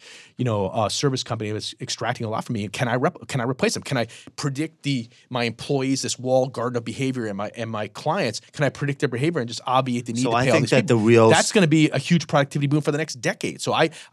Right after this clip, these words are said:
Speaker 1: I, I think we're early days in productivity.
Speaker 2: I think the
Speaker 1: Yeah.
Speaker 2: real savings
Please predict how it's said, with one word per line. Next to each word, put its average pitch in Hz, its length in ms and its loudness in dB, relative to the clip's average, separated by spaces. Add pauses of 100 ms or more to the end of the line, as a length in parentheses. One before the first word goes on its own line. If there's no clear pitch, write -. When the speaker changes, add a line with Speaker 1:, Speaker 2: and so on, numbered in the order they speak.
Speaker 1:
I, - 140 4
I 180 100 2
think 180 200 -4
we're 123 220 -4
early 151 260 4
days 190 260 0
in 90 80 -6
productivity. - 540 -10
Speaker 2:
I - 20 -4
think 151 240 0
the 127 100 6
Speaker 1:
Yeah. 104 100 2
Speaker 2:
real 113 500 6
savings 101 720 0